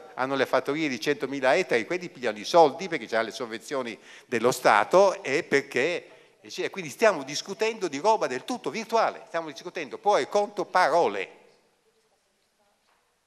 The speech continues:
Anche in Italia, tanto per entrare nel, eh, cosa, uscire dalla, uscire dalla biologia, entrare su qualcosa di più,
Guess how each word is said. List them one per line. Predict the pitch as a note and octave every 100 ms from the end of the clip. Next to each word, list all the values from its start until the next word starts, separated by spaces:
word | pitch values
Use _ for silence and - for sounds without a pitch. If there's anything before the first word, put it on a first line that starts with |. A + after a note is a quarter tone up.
| _
Anche | E3 G3 G3
in | F3+
Italia, | E3 F#3 A2+ G2+ F#2
tanto | C3 C#3 C#3+
per | B2+
entrare | A#2+ - C3 A2+
nel, | A2 G2+ F#2+
eh, | F#2+ F#2 F2+ F#2 E2
cosa, | D#2+ C3+ A#2+
uscire | G#2+ F2+ - C#3 A2
dalla, | G2 F#2 F#2 E2 - _ _
uscire | A#2+ - D3+
dalla | B2 A#2
biologia, | A#2 B2+ B2 D#3 G#2+ G2+
entrare | G2 C3+ A#2+
su | -
qualcosa | G#2 G2+ A#2+ G#2+
di | F#2
più, | A2 G#2+ F#2